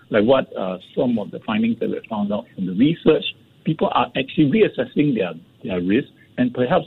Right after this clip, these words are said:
are taking a, a, a, a more liberal view or more generous view towards their risk right now so that they can invest more and grow their wealth, uh, during this opportunity.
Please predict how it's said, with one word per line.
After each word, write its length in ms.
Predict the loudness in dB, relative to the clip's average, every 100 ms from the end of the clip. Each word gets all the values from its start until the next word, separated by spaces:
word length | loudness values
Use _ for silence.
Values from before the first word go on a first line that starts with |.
| -4
are 140 | -6 -2
taking 480 | -2 2 2 2 -2 -8 _ -2
a, 480 | 0 2 2 2 -2 -2
a, 300 | 0 0 0
a, 180 | -2 -4 -6 -2
a 40 | 2
more 360 | 4 6 6
liberal 420 | 4 4 4 2
view 220 | 4 2 2
or 80 |
more 140 | 0 0
generous 400 | 0 0 0 -2
view 200 | 0 0
towards 360 | -2 -8 -6 -6
their 140 | -8
risk 240 | -4 -4 -4
right 120 | -12 -10
now 200 | -10 -12 _ _
so 80 | 0
that 160 | 0 0
they 60 |
can 240 | -4 -4 -2
invest 400 | -2 -2 -2 0
more 220 | 2 0 -4 _ _
and 220 | -2 -2 2
grow 220 | 4 4
their 160 | 0
wealth, 300 | -2 0 0 -4 _ -16 -10
uh, 80 | -4
during 320 | 0 0 0
this 180 | -4 -6
opportunity. 720 | -14 -12 -12 -12 -12 -12 -14